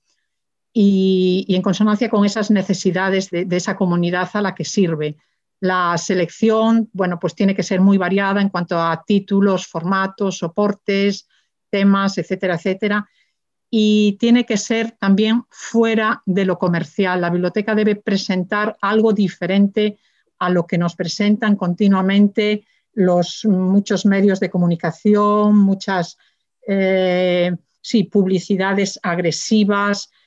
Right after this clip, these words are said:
eh, que estamos recibiendo continuamente. Entonces, tenemos que,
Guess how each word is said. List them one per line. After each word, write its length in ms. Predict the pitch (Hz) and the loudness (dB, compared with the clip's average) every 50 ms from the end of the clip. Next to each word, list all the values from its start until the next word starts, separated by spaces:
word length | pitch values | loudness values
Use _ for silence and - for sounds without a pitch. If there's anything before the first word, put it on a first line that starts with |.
| _ _ _ - | _ _ _ -6
eh, 160 | - 175 180 | -4 -4 -4
que 80 | 190 - | -4 -6
estamos 340 | 165 - - 196 196 202 196 | -8 -4 -2 0 2 2 2
recibiendo 920 | 196 185 185 - 190 180 185 196 196 196 196 196 202 196 196 190 196 196 _ _ _ _ _ _ | 0 -2 -4 -4 -6 -2 0 0 2 2 2 4 4 2 2 0 -2 -4 _ _ _ _ _ _
continuamente. 800 | - 180 180 170 - 208 202 190 175 170 170 165 160 165 165 170 | -2 -2 -2 2 2 2 2 2 2 2 0 0 -2 -2 -4 -4
Entonces, 460 | 165 165 - 202 202 - 214 202 - | -6 -2 -4 -4 -2 -2 -4 -4 -4
tenemos 420 | - 196 196 190 202 208 196 - | -2 0 2 2 2 2 2 -2
que, 460 | - - - 190 180 175 175 175 - | -6 -6 -2 0 0 0 -2 -4 -6